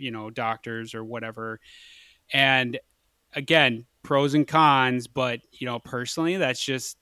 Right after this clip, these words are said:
it, it's not, it's not a, it's not the place that I wanna be. And so I think that was a big piece that, like I said before, I love chiropractic, uh, but I just couldn't see myself in any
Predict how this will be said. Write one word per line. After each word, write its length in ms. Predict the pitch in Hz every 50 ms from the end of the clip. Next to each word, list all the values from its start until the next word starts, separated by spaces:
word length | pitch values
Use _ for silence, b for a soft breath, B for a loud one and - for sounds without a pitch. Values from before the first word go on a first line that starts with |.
| _ -
it, 160 | 147 135 - -
it's 280 | 151 147 127 - -
not, 420 | 139 131 131 131 131 131 127 135 - _ _ _ _ _ -
it's 240 | - 143 131 - -
not 380 | 139 135 135 131 131 131 131
a, 60 | 131 123 120 - _ _ _ _ _
it's 160 | - 147 -
not 200 | - 147 143 139
the 60 | 143 131
place 340 | - - 135 123 120 -
that 100 | - 127
I 140 | 120 117 117
wanna 300 | 117 117 117 113 110 107
be. 380 | 110 - 104 101 101 - - _ _ b b b b b b b b b
And 180 | 135 135 123 120
so 140 | - 147 135
I 80 | 135
think 220 | 131 151 147 143 -
that 120 | 135 131
was 220 | 135 135 139 127
a 80 | 131 120
big 480 | 117 - 131 123 123 120 120 113 120 -
piece 560 | - 127 120 117 117 113 - - - - _ -
that, 520 | 139 131 123 117 117 113 107 - - - _ _ _ _ _ _
like 180 | - 127 117 -
I 60 | 127
said 220 | 120 - 135 127 123
before, 420 | 123 - - 156 143 131 123 113
I 140 | - 113 120
love 460 | 123 131 135 139 139 139 135 127 127
chiropractic, 920 | - 135 131 127 123 - - 127 127 131 127 - - 120 113 107 107 _ - - - -
uh, 380 | 127 120 117 120 117 117 120 110
but 340 | 135 - 131 123 120 113 - _ _ _ _ _ _ _ _ -
I 240 | 147 127 120 120 117 -
just 240 | - 139 131 127 -
couldn't 320 | - - 143 135 131 120 -
see 220 | - - 143 131
myself 680 | 127 123 120 120 - - - 131 127 127 123 120 - _ b b b b b b b
in 140 | 156 135 135
any 320 | 131 139 135 131 131 139